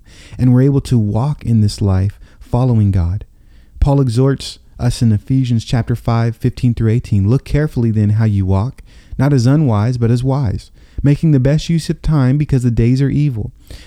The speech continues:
Therefore, do not be foolish, but understand what the will of the Lord is, and do not get drunk with wine, for that is a debauchery, but be filled with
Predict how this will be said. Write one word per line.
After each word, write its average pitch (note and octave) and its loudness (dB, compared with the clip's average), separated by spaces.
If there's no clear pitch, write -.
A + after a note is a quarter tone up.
Therefore, E3 2
do D3 4
not D#3+ 0
be C#3+ 4
foolish, D3 0
but - -2
understand C#3 2
what B2 0
the A#2 0
will A#2+ 2
of D3+ 0
the D3 2
Lord A#2+ 2
is, G#2 2
and A2 4
do A#2 2
not C#3 0
get C3+ 2
drunk C3 2
with C3+ 0
wine, G#2+ 0
for C3+ 0
that C#3 2
is E3 0
a D#3 0
debauchery, A#2 -2
but A#2 0
be A2 2
filled D3 0
with A#2+ 0